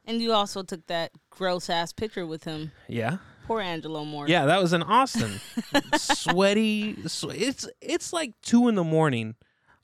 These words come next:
Speaker 2: I'm just soaking, glistening with
Speaker 1: Yeah, 'cause
Speaker 2: sweat.
Speaker 1: at, even at two in the morning in Austin, it's
Speaker 2: Yeah, it's
Speaker 1: still
Speaker 2: so hot.
Speaker 1: a hundred goddamn degrees.
Speaker 2: Yeah.
Speaker 1: And that's the whole thing. Like, we were, we're thinking about the next place that we're gonna move to,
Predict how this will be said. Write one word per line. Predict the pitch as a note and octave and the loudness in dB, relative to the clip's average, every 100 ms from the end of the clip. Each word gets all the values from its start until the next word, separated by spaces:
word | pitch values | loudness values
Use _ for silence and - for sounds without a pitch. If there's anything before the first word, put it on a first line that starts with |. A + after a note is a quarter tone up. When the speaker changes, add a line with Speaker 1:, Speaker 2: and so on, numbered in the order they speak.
| _ _ _ | _ _ _
Speaker 2:
I'm | D#3+ E3 D#3 | -2 -2 -2
just | C#3 - - - | -8 -6 -8 -8
soaking, | - F3 D#3+ C#3 A2+ | -2 0 0 -6 -6
glistening | B2+ C#3+ F#3 F3 D#3+ C#3 B2 | -6 0 0 0 -4 -2 -2
with | A#2 | -2
Speaker 1:
Yeah, | |
'cause | B2 - G#3+ | -4 -2 2
Speaker 2:
sweat. | - C#3 | 4 2
Speaker 1:
at, | - | -4
even | G#3 A#3 A#3 | -6 -2 0
at | F#3+ D3+ | 0 -4
two | - B3 | -4 -2
in | G#3 | -2
the | D#3+ | -4
morning | D3+ D#3+ F3 F#3+ F#3+ E3 | -6 -6 -4 -4 -4 -6
in | D#3 | -4
Austin, | D#3 D#3 - D#3 C#3+ | -4 -4 -6 -6 -4
it's | F4 | 0
Speaker 2:
Yeah, | F4+ | 2
it's | F#3+ | 2
Speaker 1:
still | F#3 | 2
Speaker 2:
so | F3+ | 4
hot. | G#3 | 6
Speaker 1:
a | B3+ | 4
hundred | E3+ - | 2 -2
goddamn | D#3 D3+ E3+ F#3 G3+ | -4 -4 -4 -6 -4
degrees. | G3 E3 D#3+ D3+ D#3 | -4 -4 -8 -8 -6
Speaker 2:
Yeah. | B3 D#3 - _ _ _ _ _ _ _ _ _ _ _ | -2 -2 -4 _ _ _ _ _ _ _ _ _ _ _
Speaker 1:
And | F3 F3+ | -6 -2
that's | G3+ B3+ | -2 -2
the | F4 | -2
whole | C4+ A#3 | 0 0
thing. | - G3 A#3 | 0 -2 -2
Like, | F#3+ E3 | -4 -6
we | E3 G3+ | -6 -8
were, | F#3 F3+ F3+ E3 - | -4 -4 -2 -4 -8
we're | D#3 F3+ | -8 -8
thinking | G3+ F3+ F3 | -6 -6 -6
about | E3+ F3 E3+ - | -4 -6 -6 -8
the | |
next | D#3+ D#3+ - | -8 -8 -8
place | - F#3 F3 | -4 -4 -2
that | F3 | -4
we're | F3+ | -2
gonna | F3 D#3 | -4 -4
move | E3 A#3 B3 | -4 -4 -6
to, | - E3+ F3 | -6 -4 -4